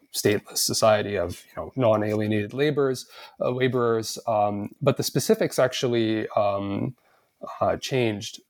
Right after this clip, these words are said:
uh, throughout the Soviet period. Communism was a sort of a moving goalpost, and what communism, the, what the communist future was supposed to look like in nineteen twenty was different from what it was supposed to look like in nineteen eighty.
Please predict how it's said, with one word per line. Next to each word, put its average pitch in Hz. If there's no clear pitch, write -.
uh, 101
throughout 110
the -
Soviet 92
period. 95
Communism 123
was 107
a 107
sort 104
of 101
a 104
moving 127
goalpost, 190
and 107
what 110
communism, 107
the, -
what 151
the -
communist 127
future 139
was 104
supposed 110
to 120
look 110
like 98
in 107
nineteen 101
twenty 143
was 107
different 101
from 117
what 104
it 101
was 101
supposed -
to -
look 92
like 87
in 87
nineteen 87
eighty. 107